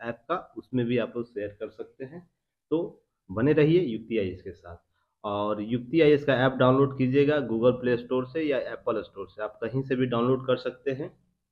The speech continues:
दोनों जगह अवेलेबल है। आप युक्ति आईएएस का ऐप डाउनलोड करते हैं तो बहुत से टेस्ट आपको अवेलेबल हैं, जो बहुत ही लो प्राइस, निन्यानवे से लेकर वन ट्रिपल नाइन तक स्टार्ट है, जिसमें आपको कम से कम इक्कीस सौ पचासी टेस्ट आपको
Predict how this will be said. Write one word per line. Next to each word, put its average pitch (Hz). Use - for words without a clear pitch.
दोनों 113
जगह 123
अवेलेबल 117
है। 143
आप 135
युक्ति 135
आईएएस 175
का 165
ऐप 143
डाउनलोड 139
करते 139
हैं 143
तो 139
बहुत 117
से 135
टेस्ट 127
आपको 113
अवेलेबल 107
हैं, 131
जो 101
बहुत 110
ही 120
लो 113
प्राइस, 98
निन्यानवे 113
से 127
लेकर 113
वन 120
ट्रिपल 113
नाइन 110
तक -
स्टार्ट 107
है, 113
जिसमें 104
आपको 117
कम 113
से 113
कम 135
इक्कीस 123
सौ 127
पचासी 110
टेस्ट 123
आपको 120